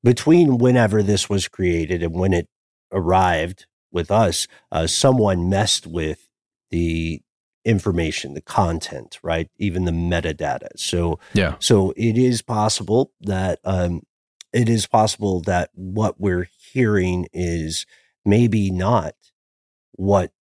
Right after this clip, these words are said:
Speaker 1: uh, what these characters appear to have heard. Anyhow, they, they're distressed, or they appear to be distressed in
Speaker 2: Mm-hmm.
Speaker 1: the footage, and before that clip cuts out, they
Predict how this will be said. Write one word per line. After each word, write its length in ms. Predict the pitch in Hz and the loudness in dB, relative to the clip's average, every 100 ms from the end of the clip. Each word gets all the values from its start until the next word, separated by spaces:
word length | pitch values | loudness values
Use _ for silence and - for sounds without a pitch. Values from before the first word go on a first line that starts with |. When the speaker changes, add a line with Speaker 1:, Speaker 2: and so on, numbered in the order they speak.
| - | -6
Speaker 1:
uh, 460 | 85 85 82 80 | -2 0 0 -2
what 320 | 71 87 95 | -6 -4 -4
these 340 | 101 98 90 82 _ _ _ | -2 -4 -4 -8 _ _ _
characters 600 | 107 87 82 87 85 80 | -2 0 -2 -4 -4 -6
appear 420 | 85 - - 87 87 | -12 -14 -4 -4 -4
to 140 | - | -6
have 160 | 82 - | -8 -4
heard. 400 | 110 98 76 - _ _ _ - | 0 2 0 -8 _ _ _ -2
Anyhow, 360 | 180 135 92 85 | 4 4 2 -2
they, 260 | 131 107 - - _ _ _ _ | -2 -2 -6 -20 _ _ _ _
they're 400 | 107 139 208 202 | 0 4 6 6
distressed, 800 | 113 110 - - 123 78 90 - - | 4 0 0 0 0 0 -4 -6 -4
or 300 | 104 92 90 | -2 0 0
they 140 | 95 | 0
appear 320 | 87 - 123 | -2 0 0
to 80 | 110 | 0
be 160 | 90 95 | -2 -4
distressed 600 | 87 - - 85 113 113 | -4 -6 -4 0 2 2
in 80 | 104 | 2
Speaker 2:
Mm-hmm. 80 | 113 | 0
Speaker 1:
the 60 | |
footage, 520 | 135 87 85 92 95 - | -2 -6 -2 -2 -4 -6
and 480 | 95 87 90 87 90 - _ _ _ - _ - 90 87 | -2 0 0 -2 -4 -8 _ _ _ -20 _ -14 -10 -4
before 720 | 95 92 - - 117 117 120 | -2 -2 -4 -6 0 2 4
that 260 | 113 110 - | 2 0 -2
clip 280 | 123 101 _ _ | -2 -2 _ _
cuts 320 | 107 90 - - | -4 -2 -4 -2
out, 500 | 156 147 135 - - _ _ _ _ _ - | 2 2 2 -4 -16 _ _ _ _ _ -12
they 460 | 110 117 120 117 | -2 2 4 4